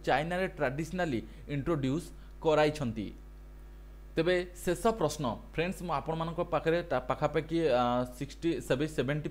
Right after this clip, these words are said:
ଫାଇଭ୍ କୋଶ୍ଚିନ୍ କରୁଛି। ଅଠସ୍ତରୀ ନମ୍ବର ପ୍ରଶ୍ନ ପ୍ରଥମରୁ ଏକ ଏବଂ ଦୁଇଟା ଆମର ମିସିଂ ଥିଲା, ତାପରେ ମୁଁ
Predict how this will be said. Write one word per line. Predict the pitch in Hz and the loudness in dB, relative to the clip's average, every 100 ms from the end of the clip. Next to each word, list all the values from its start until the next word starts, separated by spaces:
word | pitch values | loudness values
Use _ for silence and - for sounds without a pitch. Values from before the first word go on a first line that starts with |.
| - | 0
ଫାଇଭ୍ | 131 135 151 - - - - - | 4 4 2 -6 -16 -16 -10 -2
କୋଶ୍ଚିନ୍ | 147 - 165 | 0 0 0
କରୁଛି। | 156 127 - 170 - - - - - | 2 2 0 -4 -4 -12 -16 -8 0
ଅଠସ୍ତରୀ | 139 196 190 202 | 2 2 2 2
ନମ୍ବର | 190 180 180 | 2 0 2
ପ୍ରଶ୍ନ | 156 165 | 0 0
ପ୍ରଥମରୁ | 175 143 160 170 170 - | 0 0 0 -2 -2 0
ଏକ | 156 156 | 0 0
ଏବଂ | 175 151 165 123 | 0 0 -2 -2
ଦୁଇଟା | 135 151 170 | -2 0 0
ଆମର | 160 156 | 0 -2
ମିସିଂ | 147 - 165 | -4 -4 -6
ଥିଲା, | 151 147 | -2 0
ତାପରେ | 151 131 135 156 | 2 0 0 -2
ମୁଁ | 156 | -4